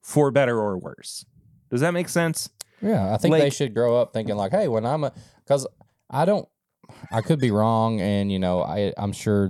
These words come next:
Speaker 2: that it, uh, I am, but I feel growing up, I did not see that.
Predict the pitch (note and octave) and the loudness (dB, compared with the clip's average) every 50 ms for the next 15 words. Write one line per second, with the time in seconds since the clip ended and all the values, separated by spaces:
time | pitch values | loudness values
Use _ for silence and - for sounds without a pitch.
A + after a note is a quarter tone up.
0 | E2+ E2+ F2+ E2+ E2 D2+ - _ - D#2 D#2 A#2 F#2+ E2+ - - - E2+ D#2+ B1+ | 0 0 2 2 2 0 -2 _ -8 -12 -6 -2 -2 -2 -4 -6 -8 -8 -8 -8
1 | A#1 - - F2+ E2+ E2 F2 F2+ F#2 F2+ F2 E2+ E2 D2+ F#2 F2+ - - _ _ | -8 -10 -10 -8 -6 -4 -2 -2 -2 -2 -2 -2 -2 -2 0 -2 -2 -4 _ _
2 | _ _ _ _ _ _ _ _ _ - A#2 B2 C#3 D3 C#3+ - C#3 A#2 A2 G#2+ | _ _ _ _ _ _ _ _ _ -4 -2 0 0 0 -2 -2 -2 0 2 2
3 | G2+ G2 F#2+ G2 F#2+ - _ _ _ _ _ _ _ _ _ _ _ _ _ _ | 2 2 0 -2 -4 -10 _ _ _ _ _ _ _ _ _ _ _ _ _ _
4 | _ _ _ _ _ _ _ _ _ _ _ _ _ _ _ _ G#2 C3+ C#3+ D#3 | _ _ _ _ _ _ _ _ _ _ _ _ _ _ _ _ 0 2 4 4
5 | D#3+ D3 C3+ B2 A2+ G#2+ - F#2+ G2 F#2 F#2+ F2 F2+ E2+ D2+ - - - - F2+ | 4 2 2 2 2 2 2 0 0 0 0 0 0 -2 -4 -4 -6 -4 -4 -2
6 | F2 F2+ E2+ F2+ F2+ F2 F2 E2+ D2+ - | -2 -2 0 0 0 2 2 0 -2 -4